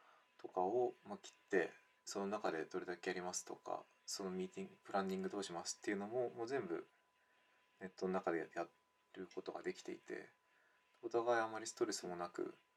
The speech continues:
たまに冗談言いながら <laughs> やったりできるっていうのは、まあ、こうなる前に、やっぱ会社で会っていて、で、そこである程度、ある程度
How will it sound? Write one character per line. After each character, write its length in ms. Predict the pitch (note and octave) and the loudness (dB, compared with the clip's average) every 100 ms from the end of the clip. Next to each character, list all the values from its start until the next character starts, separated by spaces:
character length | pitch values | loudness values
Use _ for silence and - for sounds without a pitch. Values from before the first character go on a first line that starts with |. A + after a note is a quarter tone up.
| _ _ _ _ _ - | _ _ _ _ _ -4
た 60 | G2 | 0
ま 100 | F#2 | 0
に 80 | |
冗 200 | F#2 G2 | 4 6
談 120 | F#2+ F2 | 8 6
言 80 | |
い 40 | F2 | 4
な 80 | E2+ | 2
が 100 | F2 | 6
ら 160 | F#2 - | 6 6
<laughs> 120 | - | 4
や 80 | F#2 | -4
っ 40 | F#2+ | -4
た 100 | - | 0
り 80 | F#2 | 0
で 160 | - G2 | -2 -6
き 240 | G#2+ G#2 | -4 -4
る 80 | G2+ | -4
っ 40 | - _ _ - | -8 _ _ 2
て 100 | A#2 | 2
い 40 | |
う 40 | |
の 140 | A#2+ B2 | 4 0
は、 220 | C#3 C#3 - - - - - A4 - | -2 -4 -8 -20 -20 -20 -16 -14 -8
ま 60 | - | -8
あ、 20 | - | -4
こ 180 | C#3 C3+ | -2 0
う 20 | |
な 120 | - | 0
る 80 | G2 | 2
前 240 | A2 A2+ | 4 4
に、 220 | E2+ E2 - - _ _ _ _ _ _ - | 2 -8 -14 -20 _ _ _ _ _ _ -12
や 80 | |
っ 20 | - | -6
ぱ 160 | - - - - _ _ - | -4 -6 -10 -20 _ _ -14
会 140 | - | -8
社 120 | - | -4
で 60 | G2+ | -2
会 80 | A2+ | -2
っ 40 | |
て 180 | - - | -2 -2
い 80 | - | -2
て、 380 | - A#2+ A#2 - - - | 2 2 2 -2 -14 -8
で、 80 | |
そ 100 | A2+ | 0
こ 100 | A#2+ | 4
で 60 | A2+ | 4
あ 80 | G#2 | 4
る 100 | G#2 | 2
程 220 | A2 G#2 | 4 4
度、 240 | G#2 G2+ G#2 | 4 2 2
あ 80 | G2+ | 0
る 60 | |
程 120 | G#2 | 2
度 160 | G2+ | 0